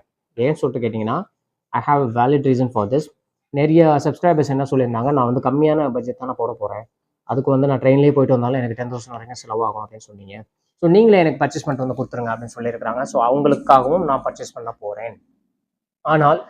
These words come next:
நீங்க தேர்ட்டி தௌசண்ட் வரைக்கும் பர்ச்சேஸ் பண்ணீங்கன்னா என்னால அதுக்கு ஹெல்ப் பண்ண முடியும். ஆ, இப்போ தேர்ட்டி தௌசண்ட் நீங்க பர்ச்சேஸ் பண்றீங்க அப்படின்னு சொன்னா நான் ஃப்ரைடே அங்க போயிடுறேன். ஃப்ரைடே, சாட்டர்டே, சண்டே மூணு நாள் அங்க நான் பர்ச்சேஸ் பண்றேன்.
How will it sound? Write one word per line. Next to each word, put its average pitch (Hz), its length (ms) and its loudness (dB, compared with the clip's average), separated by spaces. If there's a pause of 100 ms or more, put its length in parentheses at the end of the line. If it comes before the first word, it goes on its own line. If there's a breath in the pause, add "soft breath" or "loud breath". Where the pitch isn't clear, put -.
(280 soft breath)
நீங்க 143 180 0
தேர்ட்டி 165 340 6
தௌசண்ட் 151 380 4
வரைக்கும் 131 580 -2 (540)
பர்ச்சேஸ் 120 320 -12
பண்ணீங்கன்னா 120 540 -4
என்னால 147 400 -2
அதுக்கு 139 280 -4
ஹெல்ப் 127 200 -10
பண்ண 120 160 -16
முடியும். 107 380 -16 (560)
ஆ, 143 380 4
இப்போ 139 180 2
தேர்ட்டி 170 260 2
தௌசண்ட் 175 200 4
நீங்க 156 240 2
பர்ச்சேஸ் 147 200 -6
பண்றீங்க 143 220 -6
அப்படின்னு 131 180 -6
சொன்னா 175 260 -6
நான் 151 220 0
ஃப்ரைடே 170 280 4
அங்க 151 200 -2
போயிடுறேன். 151 380 -2
ஃப்ரைடே, 143 340 0
சாட்டர்டே, 135 300 -4
சண்டே 123 220 -14
மூணு 131 200 -8
நாள் 135 120 -2
அங்க 127 180 -4
நான் 113 80 -12
பர்ச்சேஸ் - 300 -20
பண்றேன். 120 300 -10